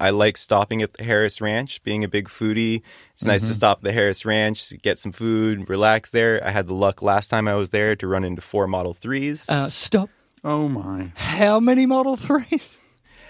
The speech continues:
Speaker 1: Yeah, I, I actually had to double take it also. I parked right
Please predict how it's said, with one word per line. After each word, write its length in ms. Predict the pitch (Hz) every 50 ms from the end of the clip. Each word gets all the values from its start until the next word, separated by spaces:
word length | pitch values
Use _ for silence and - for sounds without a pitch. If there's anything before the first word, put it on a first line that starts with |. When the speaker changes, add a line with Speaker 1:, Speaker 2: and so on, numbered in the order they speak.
| - - - _ _ -
Speaker 1:
Yeah, 220 | 117 113 113 113
I, 200 | 113 117 127 131 -
I 180 | - 120 123 131
actually 320 | 131 131 139 135 - 151
had 80 | 143 139
to 40 | 131
double 340 | 123 101 123 117 117 117 117
take 240 | - - 127 110 104 -
it 80 | 107
also. 380 | 104 101 104 101 - 104 98 95
I 180 | 95 101 107 104
parked 440 | - - - 127 117 131 131 - -
right 480 | 104 90 104 110 113 123 135 - _